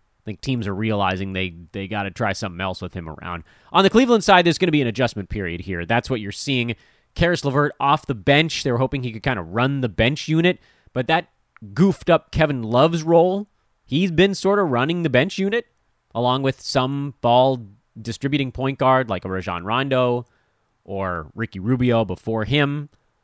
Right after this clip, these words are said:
I think you see the Cavs move bodies around over the next little bit. Like, I think you probably see LeVert back in the starting lineup on days when Rondo is playing. This was a back-to-back. I don't know. This wasn't, this was not my favorite alignment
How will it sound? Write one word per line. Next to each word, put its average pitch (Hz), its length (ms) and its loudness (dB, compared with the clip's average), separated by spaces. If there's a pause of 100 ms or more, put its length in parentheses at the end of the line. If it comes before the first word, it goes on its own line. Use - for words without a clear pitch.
(540)
I 135 120 -8
think 254 160 0
you 294 80 4
see 269 100 2
the 226 100 0
Cavs 165 520 0
move 151 600 2 (680)
bodies 135 500 2
around 82 640 -6 (200)
over 123 160 0
the 117 100 -2
next 110 300 -4
little 92 140 -8
bit. 82 260 -10
Like, 95 140 -8
I 113 60 -4
think 147 120 -2
you 151 80 0
probably 151 380 4
see 143 160 -4
LeVert 123 340 -2
back 113 240 -2
in 127 60 -8
the 110 60 -6
starting 95 360 -8
lineup 131 400 0
on 101 140 -6
days 101 240 -6
when 87 140 -14
Rondo 110 420 -4
is 90 100 -10
playing. 156 500 2
This 120 120 -4
was 101 100 -12
a 95 40 -10
back-to-back. 87 640 -4 (2500)
I 135 100 2
don't 123 80 0
know. 87 200 -4
This 175 180 4
wasn't, 175 280 2
this 147 140 -2
was 127 120 -6
not 160 260 2
my 139 100 -2
favorite 117 400 -2
alignment 82 480 -6